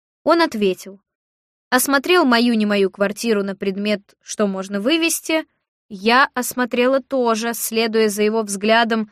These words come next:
словно защищая то, на что он смотрит. Хозяин моей не моей квартиры сказал, что эту неделю я могу жить бесплатно. А за неделю, возможно, найду что-то и дешевле. Цены вон как упали.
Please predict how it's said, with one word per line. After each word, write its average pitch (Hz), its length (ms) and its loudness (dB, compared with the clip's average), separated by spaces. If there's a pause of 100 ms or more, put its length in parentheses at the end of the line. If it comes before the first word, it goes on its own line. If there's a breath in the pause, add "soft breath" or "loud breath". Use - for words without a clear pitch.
(160 soft breath)
словно 208 480 -2
защищая 208 640 0
то, 226 260 2
на 208 120 0
что 208 200 -4
он 208 100 -2
смотрит. 202 600 -6 (580)
Хозяин 247 480 2
моей 247 300 2
не 240 100 -2
моей 240 260 -2
квартиры 240 720 0 (320 soft breath)
сказал, 277 460 0
что - 180 -4
эту 226 180 0
неделю 233 460 0
я 233 160 0
могу 220 300 -2
жить 214 180 -2
бесплатно. 185 640 -8 (400)
А 220 120 0
за 226 120 0
неделю, 247 640 2 (320 soft breath)
возможно, 294 680 0 (120)
найду 269 400 0
что-то 294 360 -2
и 240 160 -2
дешевле. 220 680 0 (360 soft breath)
Цены 330 300 2
вон 214 240 0
как - 220 -14
упали. 185 420 -2